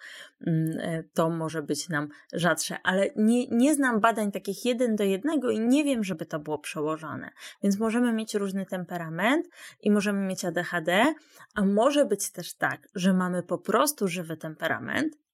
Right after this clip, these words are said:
a nie mamy A D H D. I to też jest takie dosyć ważne rozróżnienie, jak trafimy do specjalisty,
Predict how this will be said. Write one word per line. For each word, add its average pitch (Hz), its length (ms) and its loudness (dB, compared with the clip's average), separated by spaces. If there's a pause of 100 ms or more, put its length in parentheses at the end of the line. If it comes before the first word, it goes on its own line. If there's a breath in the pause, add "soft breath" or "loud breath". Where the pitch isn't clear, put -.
a - 80 0
nie 196 140 4
mamy 190 220 -2
A 175 100 -4
D 170 80 -6
H 156 180 -8
D. - 100 -12 (580 loud breath)
I 208 80 2
to 220 100 4
też 262 260 2
jest 262 160 0
takie 208 200 -2
dosyć 240 420 2
ważne 277 380 4
rozróżnienie, 208 500 0
jak 196 120 -2
trafimy 196 340 -2
do 180 80 -2
specjalisty, 180 800 0